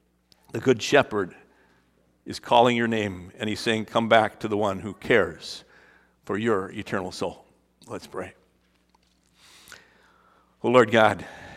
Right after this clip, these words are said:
we, we thank you for your word, and this reminder, Lord, uh, this, this life is not all that there is. Uh, you have created each one of us as, as eternal human souls who will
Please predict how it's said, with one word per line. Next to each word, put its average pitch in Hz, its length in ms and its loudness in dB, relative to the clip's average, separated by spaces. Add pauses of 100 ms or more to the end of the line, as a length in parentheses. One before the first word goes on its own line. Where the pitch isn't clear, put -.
(360)
we, 120 180 -4
we 117 140 -4
thank 139 280 2
you 123 60 -2
for 117 160 -2
your 107 120 0
word, 95 260 -2
and 110 160 -2
this 123 180 -6
reminder, 120 540 4
Lord, 95 280 -2
uh, 95 260 -4 (540)
this, - 240 -2
this 139 240 -4
life 147 280 8
is 117 100 0
not 147 220 8
all 127 200 10
that 101 160 -2
there 101 140 -2
is. - 480 -6 (580)
Uh, - 40 0
you 120 180 2
have 120 100 0
created 127 380 4
each 131 260 0
one 143 220 4
of 117 140 4
us 95 260 0
as, 107 220 2
as 110 240 0
eternal 117 640 -2 (100)
human 117 300 -2
souls 104 640 -4 (720)
who 127 80 -6
will 123 500 4